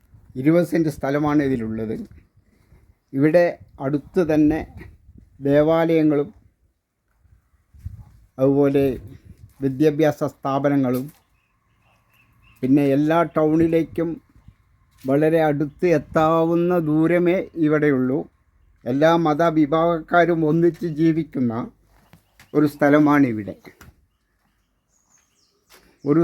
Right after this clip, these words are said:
സെന്റിന് മൂന്ന് ലക്ഷം രൂപയോളം വില വരുന്ന ഏരിയയിലാണ് ഈ സ്ഥലമുള്ളത്.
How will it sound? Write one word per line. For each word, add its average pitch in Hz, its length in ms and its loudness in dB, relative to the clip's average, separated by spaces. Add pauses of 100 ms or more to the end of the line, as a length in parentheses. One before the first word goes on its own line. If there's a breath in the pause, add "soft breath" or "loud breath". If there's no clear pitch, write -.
(120)
സെന്റിന് 170 440 2 (880)
മൂന്ന് 180 340 2
ലക്ഷം 190 280 -2 (100)
രൂപയോളം 165 520 2
വില 151 120 0 (100)
വരുന്ന 156 280 2 (220)
ഏരിയയിലാണ് 147 560 0 (680)
ഈ 147 100 -4
സ്ഥലമുള്ളത്. 123 600 2